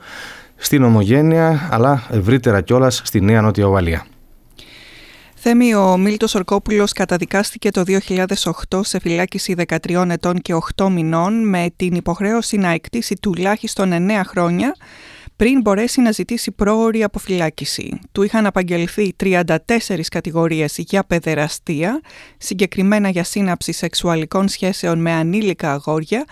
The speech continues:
Speaker 2: στα οποία προωθούσε και χορηγούσε ναρκωτικές ουσίες.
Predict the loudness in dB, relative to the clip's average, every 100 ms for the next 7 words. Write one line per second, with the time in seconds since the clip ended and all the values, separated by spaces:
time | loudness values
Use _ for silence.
0 | -16 -20 -18 -4 0 0 0 -2 -2 0
1 | 0 0 -2 -4 -2 -4 -4 -6 -2 -2
2 | -2 -4 -6 -4 -6 -6 -2 -2 -2 -6
3 | -8 -8 -8 -6 -6 -8 -8 -6 -4 -4
4 | -6 -10